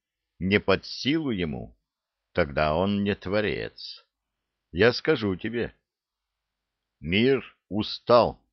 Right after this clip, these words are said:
от условностей и закрытости. Хочется, наконец, хотя бы сейчас, когда ночь лежит над тем миром, в котором я живу, сказать правду листу белой бумаги.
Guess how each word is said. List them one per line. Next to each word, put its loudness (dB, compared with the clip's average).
от -2
условностей 0
и -10
закрытости. -8
Хочется, 2
наконец, 2
хотя 2
бы -2
сейчас, 0
когда 2
ночь -2
лежит -4
над -8
тем -2
миром, -2
в -20
котором -4
я -4
живу, -8
сказать 0
правду 2
листу -6
белой -2
бумаги. -6